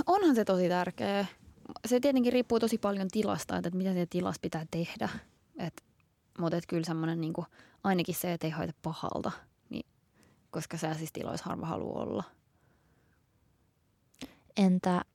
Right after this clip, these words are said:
Speaker 1: Ja sit se on mielenkiintoista myös siis, että puutarhasuunnittelussa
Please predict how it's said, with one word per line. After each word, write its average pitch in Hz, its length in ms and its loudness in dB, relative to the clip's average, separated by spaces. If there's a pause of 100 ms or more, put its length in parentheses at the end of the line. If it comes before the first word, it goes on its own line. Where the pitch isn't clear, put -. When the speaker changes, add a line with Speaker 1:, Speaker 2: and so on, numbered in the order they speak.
(120)
Speaker 1:
Ja 202 80 2
sit 247 180 -2
se 320 120 2
on 320 100 4
mielenkiintoista 180 680 0
myös 180 260 0
siis, 180 220 -2
että 175 160 -6
puutarhasuunnittelussa 170 1200 -2